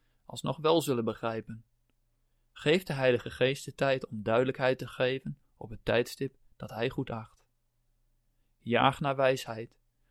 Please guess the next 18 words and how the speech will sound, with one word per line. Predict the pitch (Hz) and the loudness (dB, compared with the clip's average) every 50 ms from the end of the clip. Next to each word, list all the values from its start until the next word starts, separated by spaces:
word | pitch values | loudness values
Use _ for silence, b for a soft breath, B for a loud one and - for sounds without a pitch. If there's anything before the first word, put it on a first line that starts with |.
| _ _ _ _ | _ _ _ _
Blijf | - - 120 127 143 175 190 185 | -14 -4 0 2 4 4 4 2
gefocust | - 143 - - 143 151 170 170 - - - - | -2 -8 0 4 6 6 6 4 2 -2 -8 -10
op | 123 - | -10 -8
de | 123 107 | -6 0
wil | 110 123 127 143 | 2 2 2 2
van | - - 135 127 | 0 -4 -6 -6
God | - - 135 127 - _ _ _ _ _ _ _ _ | -6 -6 -6 -6 -8 _ _ _ _ _ _ _ _
en | - | -8
de | 117 110 | -8 -4
wijsheid | 98 110 110 120 131 - - 110 - | 0 2 4 4 2 2 -2 -6 -6
die | 135 110 | -6 -4
we | 110 | -2
nodig | 110 110 117 120 127 127 127 - | 0 2 4 4 4 2 0 -2
hebben | 135 135 123 117 | -2 -2 -2 -2
om | 110 110 | -2 0
daarin | 110 113 117 123 131 127 | 0 2 2 0 -2 -4
te | - 131 | -6 -2
wandelen. | 123 127 127 127 127 123 117 113 113 113 113 | 0 2 2 2 0 -2 -6 -6 -8 -12 -14